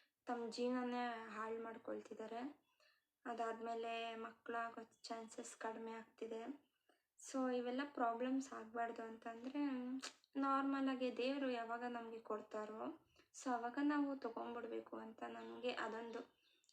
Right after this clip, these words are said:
ಮೈಂಡ್. ನನಗೆ ಈ ಥರ ಒಂದು ಎಕ್ಸ್ಪೀರಿಯನ್ಸ್ ನನಗೆ ಪರ್ಸ್ನಲಾಗಿ ಆಗಿರೋದ್ರಿಂದ ನಿಮಗೆ ಒಂದು ಸಜೆಷನ್ ಹೇಳ್ತಾ ಇದ್ದೀನಿ ಅಂತ ಅಂದ್ಕೊಳ್ತೀನಿ. So, ಎಸ್, um,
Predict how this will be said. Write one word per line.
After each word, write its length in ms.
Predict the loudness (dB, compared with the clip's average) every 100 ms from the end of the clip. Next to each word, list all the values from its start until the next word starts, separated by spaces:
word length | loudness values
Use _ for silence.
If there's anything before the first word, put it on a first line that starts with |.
| _ -4
ಮೈಂಡ್. 440 | 0 4 6 6
ನನಗೆ 720 | 6 2 -2 -2 -2 0 -2 -4
ಈ 180 | -4 -2
ಥರ 200 | 0 2 2 0
ಒಂದು 160 | -4
ಎಕ್ಸ್ಪೀರಿಯನ್ಸ್ 680 | -8 -8 -2 2 4 2 0
ನನಗೆ 560 | -2 -2 0 2 2 2
ಪರ್ಸ್ನಲಾಗಿ 680 | 0 -4 -4 -2 0 -2 -2
ಆಗಿರೋದ್ರಿಂದ 800 | -6 -4 -4 -4 -6 -8 -4 -4 -4 -8 _ -20 _ -4
ನಿಮಗೆ 380 | -2 0 2 2
ಒಂದು 640 | 0 -2 -2 -2 -4 -8 -10 -8 -10 _ _ -2
ಸಜೆಷನ್ 560 | 0 4 2 2 2 2
ಹೇಳ್ತಾ 400 | 2 0 -2 -6
ಇದ್ದೀನಿ 240 | -8 -8
ಅಂತ 240 | -8 -4 -2
ಅಂದ್ಕೊಳ್ತೀನಿ. 840 | -2 -4 -6 -8 -8 -8 -4 -4 -6 _ _ _ _ _ _ -8
So, 300 | -2 0 0
ಎಸ್, 240 | -4 -8
um, 300 | -6 -6